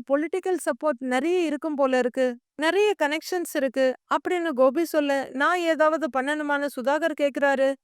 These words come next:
"அப்பாவுக்கு நிறைய கனெக்ஷன்ஸ் எல்லாம் இருக்கு, அப்பா நினைச்சா ஒரு நிமிஷத்துல வெளியே கொண்டு வந்துடலாங்கிறாரு நிதிஷ்." "இல்ல, பரவாயில்ல சம்மந்தி, நாங்க பாத்துக்கிறோம், ப்ளீஸ், தேங்க்யூ"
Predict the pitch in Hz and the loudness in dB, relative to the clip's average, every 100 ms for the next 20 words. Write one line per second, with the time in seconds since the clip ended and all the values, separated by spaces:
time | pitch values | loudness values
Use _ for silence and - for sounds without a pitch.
0 | _ 262 392 415 381 349 311 269 359 349 | _ 2 6 4 4 0 -2 0 -2 0
1 | 294 311 - 359 - 311 294 262 247 240 | -2 -2 -4 -4 -2 0 0 0 -2 -2
2 | 240 - 277 - 392 349 311 311 339 302 | -2 -4 -4 2 2 2 -2 0 2 4
3 | 269 311 381 370 349 359 330 277 311 330 | 2 0 -2 -6 -8 -4 -2 -2 -2 -2
4 | 285 294 320 311 294 277 262 254 247 320 | -2 0 0 0 2 0 2 2 2 0
5 | 311 269 285 285 - - 311 339 320 - | -4 -4 -4 -4 -8 -6 0 4 4 2
6 | - 277 349 339 330 302 277 285 277 269 | 0 4 4 4 0 -2 -4 -4 -2 0
7 | 294 330 302 302 269 277 254 277 302 277 | 0 0 0 -2 -2 -2 -2 -2 -4 -6
8 | - 269 294 294 | -2 0 0 -2